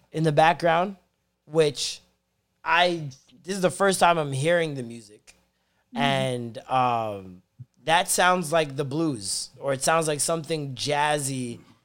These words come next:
Speaker 1: That's the blues. I would not put it past to be her to, for it to be like a Nina Simone song, or <laughs> you know what I mean, like something to do with oppression <laughs> or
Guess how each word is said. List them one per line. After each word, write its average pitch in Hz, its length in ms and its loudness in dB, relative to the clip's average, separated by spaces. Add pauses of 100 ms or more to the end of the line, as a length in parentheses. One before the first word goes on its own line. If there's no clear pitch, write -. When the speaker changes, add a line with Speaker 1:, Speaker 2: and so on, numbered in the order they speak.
(160)
Speaker 1:
That's 139 280 -2
the 143 100 -6
blues. 131 280 -6
I 147 140 2
would 185 220 2
not 170 320 2 (340)
put 170 100 -6
it 165 160 -6
past 160 380 2
to 147 80 -8
be 147 260 -8 (380)
her 170 260 0
to, 143 300 -4 (440)
for 170 120 -4
it 165 100 -6
to 160 80 -8
be 160 80 -6
like 147 140 -2
a 131 80 -6
Nina 147 300 -6
Simone 143 480 -6
song, 143 540 -2 (540)
or 139 480 0
<laughs> - 40 -16
you 226 160 6
know 196 60 6
what 190 100 8
I 175 80 4
mean, 196 300 2
like 151 280 2 (200)
something 214 460 6
to 196 120 0
do 196 220 2
with 175 440 4
oppression 185 880 2
<laughs> 185 60 -12
or 151 460 2